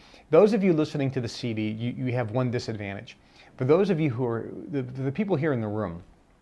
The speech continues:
uh, they're having the ability to, again, see not just myself, but my colleagues. Uh, and, and my colleagues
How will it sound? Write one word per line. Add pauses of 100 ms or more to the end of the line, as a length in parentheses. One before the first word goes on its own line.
(760)
uh,
they're
having
the
ability
to,
again,
see (180)
not
just
myself, (420)
but
my
colleagues. (560)
Uh, (640)
and,
and
my
colleagues